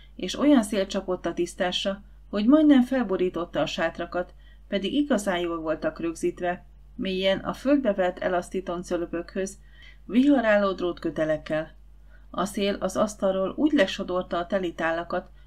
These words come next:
mintha papírszeletkék lettek volna. "Gyerünk a parancsnoki sátorba", adta ki az utasítást Bence. Egymásba kapaszkodva jutottak el a Megaprestitól liftig, és egymás után ereszkedtek le a völgybe.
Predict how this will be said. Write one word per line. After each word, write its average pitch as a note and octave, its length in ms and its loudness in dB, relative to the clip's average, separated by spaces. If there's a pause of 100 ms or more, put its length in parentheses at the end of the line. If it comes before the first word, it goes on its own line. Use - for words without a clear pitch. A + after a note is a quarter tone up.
mintha B3 300 2
papírszeletkék F#3 840 0
lettek D#3+ 400 -4
volna. D#3+ 400 -6 (640)
"Gyerünk G#3 480 2
a F#3 100 -2
parancsnoki A#3+ 560 2
sátorba", D#3+ 720 -4 (260)
adta G#3 340 -2
ki F#3 160 -4
az E3 120 -6
utasítást G3+ 680 -4
Bence. D#3 480 -4 (640)
Egymásba A#3+ 540 4
kapaszkodva F3+ 600 -4
jutottak F3 560 -4
el F3+ 220 -2
a - 80 -4
Megaprestitól F#3+ 840 -2
liftig, E3+ 440 -6 (400)
és - 200 -6
egymás C#4+ 420 4
után G#3 260 -2
ereszkedtek F#3 720 -2
le E3+ 160 -2
a E3 60 0
völgybe. D3+ 500 -4